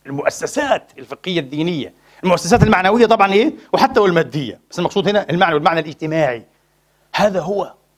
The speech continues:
لذلك يقول لك: "أصدرنا كذا وكذا فتوى"، ألوف، ألوف الفتاوى،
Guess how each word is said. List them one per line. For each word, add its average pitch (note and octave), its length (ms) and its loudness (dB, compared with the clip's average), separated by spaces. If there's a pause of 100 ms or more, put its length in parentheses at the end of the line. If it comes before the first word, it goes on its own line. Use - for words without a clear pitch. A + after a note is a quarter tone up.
(260)
لذلك G3+ 260 2
يقول G#3+ 200 2
لك: G3+ 140 2
"أصدرنا F#3 400 0
كذا A3+ 240 2
وكذا E4+ 640 4
فتوى"، G3+ 560 0 (320)
ألوف، F4 440 4
ألوف B3+ 240 2
الفتاوى، G3 440 -12